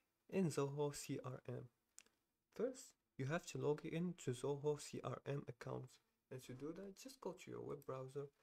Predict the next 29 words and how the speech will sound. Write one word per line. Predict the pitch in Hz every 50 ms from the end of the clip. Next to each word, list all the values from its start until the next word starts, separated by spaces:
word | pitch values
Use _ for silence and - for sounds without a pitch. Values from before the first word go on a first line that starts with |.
| _ _ _ _ - 226
and | 240 262 254 247 - - _ _ - -
search | 170 165 165 - -
for | - 131
C | - - - - - - -
R | 123 127 127 - -
M. | 120 131 143 156 175 170 _ _ _ _ _ _ - - _ _ _ _ _ _ _ _ _ -
After | 233 233 233 - 180
the | 147 139
website | 135 143 143 143 - - 139 135 -
appears, | - 131 - - 165 185 196 190 - - -
enter | 226 226 - 214 180
your | 147 127 - -
account | - - - 147 147 147 - -
credentials | - - 127 123 127 139 151 - - 170 175 175 - - - _ -
and | 214 220 208 170
log | 143 123 123 123 120
in. | - 131 127 - _ _ _ _ - - - - - - - _ -
Once | 127 123 123 123 - -
logged | 123 127 131 131 139 151
in, | 180 226 247 240 - _ _ _ _ _ -
go | - 160 214 240
to | 233 - - 120
the | 123
settings | - - - - 147 147 - 180 185 190 190 - - - - _ _ _ _ _ _ _ _ - _ _ - 123
in | 120
the | 117 117
gear | 117 - 127 135 - -
icon | 147 147 151 - - 160 156 156 156
here | 170 175 180 180